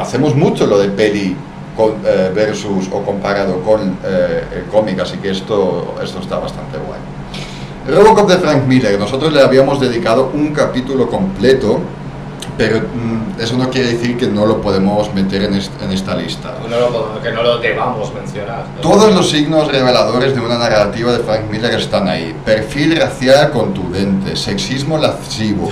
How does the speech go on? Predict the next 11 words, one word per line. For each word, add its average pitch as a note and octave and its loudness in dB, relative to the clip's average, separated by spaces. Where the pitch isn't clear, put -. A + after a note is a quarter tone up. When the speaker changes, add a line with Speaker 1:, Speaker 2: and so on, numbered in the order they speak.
Speaker 1:
y D#3+ 4
traumatización C#3+ 2
infantil C#3 2
aparecen B2 2
en B2+ 2
las A2 0
primeras A#2+ 2
páginas - 0
del G2 0
número G2 0
uno. F#2 -2